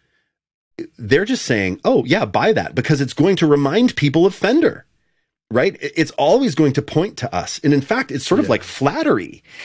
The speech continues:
Speaker 1: And Gibson took a different approach. They took a, a aggressive litigation approach of, like, if you make a T-Bird body shape, we're going to, um, e-, expect, expect litigation. And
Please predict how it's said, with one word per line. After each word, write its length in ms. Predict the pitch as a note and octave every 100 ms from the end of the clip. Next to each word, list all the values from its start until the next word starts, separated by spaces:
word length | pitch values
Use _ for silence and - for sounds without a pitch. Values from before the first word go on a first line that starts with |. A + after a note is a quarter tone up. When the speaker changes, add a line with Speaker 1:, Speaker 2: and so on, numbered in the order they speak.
| -
Speaker 1:
And 180 | B2+ B2
Gibson 380 | G#2 E3 - D#3
took 260 | - D3 - -
a 80 |
different 300 | A2 A#2 C#3+ B2
approach. 380 | - D#3+ G#3+
They 100 | -
took 220 | A2+ C#3 -
a, 260 | G#2 G2+ -
a 160 | G#2 G#2
aggressive 640 | - G2 G#2 G#2+ - G#2+ F2
litigation 500 | G2 E2+ E2+ - B2
approach 540 | A#2 C3+ F#3+ - - - - _
of, 100 | A2
like, 200 | A2+ G#2+
if 180 | B2 -
you 220 | A#2 A2+
make 280 | A2+ A#2 A#2
a 100 | A2
T-Bird 500 | - - G#2 G#2+ G2
body 300 | F#2 F#2 G2
shape, 360 | F#2+ G#2 F2+ -
we're 240 | G2+ G2 F#2+
going 280 | G#2+ G2+ G2 -
to, 380 | F#2 F2 E2 - - _ _
um, 280 | F#2 E2+ E2 B2 -
e-, 40 | C3+ -
expect, 580 | - - - A#2+ - -
expect 400 | B2 - C3 A2
litigation. 640 | A#2+ B2 C3 F#3 - E2+ D#2+ - - _
And 100 | C3+